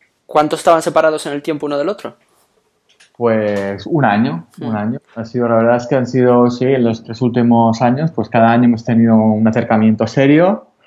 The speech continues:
Speaker 2: y, y el primero fue, se cayó bastante pronto también por... Siempre estamos hablando aquí de, de compañías muy grandes, multinacionales,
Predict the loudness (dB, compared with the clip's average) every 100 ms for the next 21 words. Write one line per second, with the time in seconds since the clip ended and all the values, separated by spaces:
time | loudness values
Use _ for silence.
0 | _ _ _ -4 0 2 2 0 -2 -6
1 | -10 -18 -20 -20 _ _ _ -10 -8 -4
2 | -2 0 0 0 0 0 2 0 -4 -8
3 | -6 -2 0 0 0 0 0 2 0 0
4 | 0 0 -2 -2 -4 -6 _ _ _ -8
5 | -2 0 0 0 -4 -4 -2 -2 -2 -2
6 | -2 0 0 0 -2 -6 -6 -2 0 0
7 | 0 -2 0 0 2 2 2 0 0 2
8 | 2 2 0 -4 -4 -6 -2 -4 -2 -2
9 | 0 0 -4 -8 -18